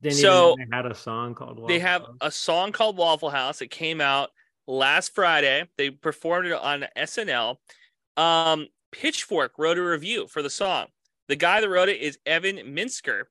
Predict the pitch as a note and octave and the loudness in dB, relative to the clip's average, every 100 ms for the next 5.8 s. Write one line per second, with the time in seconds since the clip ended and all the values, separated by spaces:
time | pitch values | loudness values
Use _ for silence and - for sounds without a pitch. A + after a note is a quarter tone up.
0 | _ _ C3 A#2+ - _ _ _ _ - | _ _ -2 -2 -4 _ _ _ _ -10
1 | D#3 E3+ F3 F#3+ E3 D#3+ D#3 D3+ C3+ C3 | -4 -2 -2 -4 -2 -2 -2 -2 -4 -6
2 | B2+ C3 _ _ _ _ _ _ - G#3 | -8 -8 _ _ _ _ _ _ -4 -4
3 | - A3+ C4 D#4 - C#3 D3 G3+ B3+ - | -2 2 2 2 -4 -12 -4 -2 -2 -4
4 | A#3+ F#3 G3 A#2+ C#3+ - D#3+ F#3 F3+ F3+ | -6 -4 -2 0 -2 -6 -2 2 2 0
5 | E3 D3+ D3+ D3 B2+ A#2 A#2+ G#2+ | -2 0 0 -2 -6 -6 -6 -6